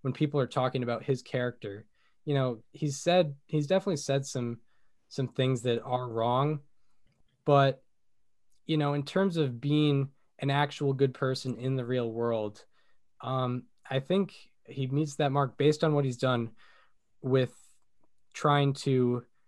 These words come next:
cure, you know, not him trying to cu-, cure the disease, but him making efforts to raise money for awareness and, uh, research for this disease. It's, uh, it's pretty remarkable, and I don't think it gets talked about enough.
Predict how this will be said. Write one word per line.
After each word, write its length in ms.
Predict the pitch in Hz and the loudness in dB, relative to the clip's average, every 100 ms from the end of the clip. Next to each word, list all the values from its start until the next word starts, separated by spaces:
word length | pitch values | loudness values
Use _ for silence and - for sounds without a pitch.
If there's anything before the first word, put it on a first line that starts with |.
| - - | -20 -12
cure, 400 | - 151 151 147 | 0 4 4 4
you 80 | 135 | -2
know, 200 | 113 110 | -2 -6
not 260 | 131 123 - | -4 -4 -2
him 400 | - 120 113 110 - | -2 -2 -2 -6 -8
trying 240 | - 113 | -4 -4
to 60 | 110 | -4
cu-, 220 | - - - | -14 -18 -10
cure 160 | 139 120 | -6 -4
the 100 | 110 | -6
disease, 380 | 107 127 143 135 | -4 0 0 0
but 220 | 113 - - - - - | -4 -4 -12 -20 -20 0
him 140 | 151 | 4
making 300 | 147 139 131 127 | 6 4 0 0
efforts 340 | 135 135 - | 0 0 -6
to 120 | - | -8
raise 300 | 117 127 120 | -2 0 0
money 260 | 120 120 117 | 0 -2 -2
for 420 | 113 123 117 113 - | -4 -4 -2 -4 -4
awareness 600 | 110 123 123 123 113 - | -2 0 2 0 -4 -8
and, 440 | 123 123 117 110 - _ _ _ _ _ _ - | -4 -2 -2 -6 -10 _ _ _ _ _ _ -8
uh, 360 | 113 107 104 123 | -2 0 -2 0
research 580 | 131 160 - 120 117 - | 2 2 0 -4 -4 -8
for 520 | - 127 123 123 - - _ _ - | -2 0 2 0 -2 -14 _ _ -2
this 160 | 139 | -2
disease. 720 | - 123 139 165 101 - - - _ | 0 -2 2 2 0 -6 -12 -14 _
It's, 300 | 131 - - | -8 -6 -2
uh, 340 | 127 120 120 - | 2 2 0 -4
it's 180 | 139 127 | -10 -6
pretty 200 | - 202 | 0 2
remarkable, 640 | 165 131 127 127 123 113 110 | 4 4 2 2 -2 -2 -2
and 220 | 107 107 | -4 -6
I 120 | 120 113 | -8 -8
don't 180 | 120 | -6
think 140 | 120 113 | -6 -8
it 80 | 110 | -8
gets 200 | 110 - | -10 -8
talked 260 | 113 110 | -10 -10
about 180 | - 104 | -12 -12
enough. 260 | 101 101 | -12 -14